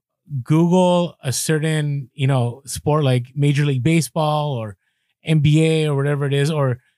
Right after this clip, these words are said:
you know, if you're near a sports bar or whatever, just to pay attention, because you never know when you have certain items that are gonna sell for money at a peak. And that's happened to me sometimes where a certain team makes it to the playoffs and something that's been sitting forever sells.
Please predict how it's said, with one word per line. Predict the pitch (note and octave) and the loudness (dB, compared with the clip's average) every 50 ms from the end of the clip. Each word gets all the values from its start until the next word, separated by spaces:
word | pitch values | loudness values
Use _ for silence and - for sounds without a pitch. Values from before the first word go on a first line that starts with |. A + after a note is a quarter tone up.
| _ _ _ _ - | _ _ _ _ -2
you | F3+ F3+ | 0 0
know, | E3 C#3+ C3 B2 C#3 - | 2 2 0 -2 -2 -4
if | D3+ A#2+ - - | -6 -6 -4 -2
you're | D#3+ D3+ C#3+ C#3 C#3 C#3 | -2 -2 0 -2 -2 -4
near | C#3 C#3+ C#3+ C3 | -4 -2 0 0
a | A#2 | -2
sports | - - - G#3 G#3 G#3 F#3+ - - | -2 -4 -6 -4 -4 -2 -4 -4 -4
bar | F#3 E3+ E3 E3 D#3+ | -2 -2 0 0 0
or | D#3 | 0
whatever, | D3 D3+ D3+ D#3 D#3 D3+ | 0 -2 -2 -2 -2 -2
just | F3 F#3+ - | -4 -4 -4
to | G#3 | -4
pay | F#3 - - - - G3 F#3+ | -4 -4 -4 -2 -2 -2 -2
attention, | D#3+ B2 - D#3+ F3+ F3 - - B2+ A2+ | -2 -2 0 0 0 0 0 -4 -4 -2
because | - C#3+ B2 E3+ D3+ D3 C#3 B2 - - _ _ _ _ _ _ _ _ _ _ _ _ _ _ _ _ _ _ - | -2 -2 -2 0 0 0 0 -2 -6 -10 _ _ _ _ _ _ _ _ _ _ _ _ _ _ _ _ _ _ -4
you | D3 D#3 E3 | -2 0 2
never | E3 E3+ G3 A#3 A#3 C4 A3+ | 2 2 2 0 0 0 0
know | F3+ E3+ E3+ E3+ E3 D#3+ | 2 2 2 4 2 2
when | D3 D3 C#3+ | 2 0 0
you | C#3+ C3+ | 2 2
have | F3 F3+ C#3+ - | 2 2 0 -2
certain | - - E3 E3 E3 E3 D3 | -2 -2 0 0 0 -2 -4
items | C3 C3+ C#3 C#3+ D3+ E3 F3+ G3+ G#3 F3+ - - - _ _ - | -2 -2 -2 0 0 0 0 0 -2 -4 -8 -10 -16 _ _ -8
that | C#3+ A#2+ C#3+ D3+ D3+ C#3+ C#3 - - - | -4 -2 0 0 0 0 -2 -4 -4 -4
are | C#3+ D#3 | -2 0
gonna | D3+ D#3 D3 C3+ | 0 0 0 0
sell | - - - D#3 D3 D#3 | 0 -2 -2 0 0 -2
for | C#3 - D#3+ C#3+ | 0 0 0 0
money | C3+ C3 C3 C3 C3 C3+ D3 - - | 2 2 2 2 0 0 -2 -4 -6
at | C3+ C3 C3 B2+ | -6 -4 -2 -2
a | B2 A2+ | -2 -2
peak. | - - D3+ B2+ G#2+ G2 - | -2 -2 -2 -2 -2 -4 -6
And | C#3 D#3 D#3 D#3 | -6 -4 -2 -2
that's | G3 A3 - - | -2 -2 -2 -2
happened | A#3 B3 G#3+ B3 A3 | -4 -2 -2 -4 -2
to | G3+ | -2
me | G#3 F#3 | -2 -2
sometimes | - G#3 F#3+ - G3 F#3+ F#3+ F#3 D#3+ | -4 -4 -6 -4 -4 -4 -4 -4 -4
where | D#3+ E3 D3 C#3 C3 B2+ - _ _ _ _ _ _ _ _ _ _ _ _ _ _ - | -4 -4 -2 -2 -4 -6 -8 _ _ _ _ _ _ _ _ _ _ _ _ _ _ -6
a | C#3+ | -2
certain | - G3 G3+ G3+ F#3+ D#3+ | 0 0 2 2 2 0
team | - - F#3+ F#3+ E3+ | 0 2 2 2 2
makes | D#3+ E3+ F3 D3+ | 2 2 0 0
it | F3 D#3 | -2 0
to | E3 | 0
the | D#3 C3+ | -2 -2
playoffs | B2+ D3 D3 D3+ D#3+ F3 F#3 F3+ - D#3 | 0 0 0 2 2 2 0 0 -2 -2
and | D3 D3+ C3 - | -4 -4 -2 0
something | - F3 - G#3 G3 | -2 -2 0 0 0
that's | F3 D#3 B2+ | 0 0 0
been | - D3+ C3+ | -2 -4 -4
sitting | - - F#3 F3 F#3 F3 | -2 -2 -2 0 0 -2
forever | - D3 C#3 D3+ E3 E3 D#3+ C3+ | -4 -6 -6 -6 -6 -4 -4 -6
sells. | - - - - - D#3+ D3 D#3 E3+ G3 A3+ B3 A3 - - | -6 -8 -8 -8 -8 -6 -6 -4 -4 -4 -6 -6 -10 -12 -14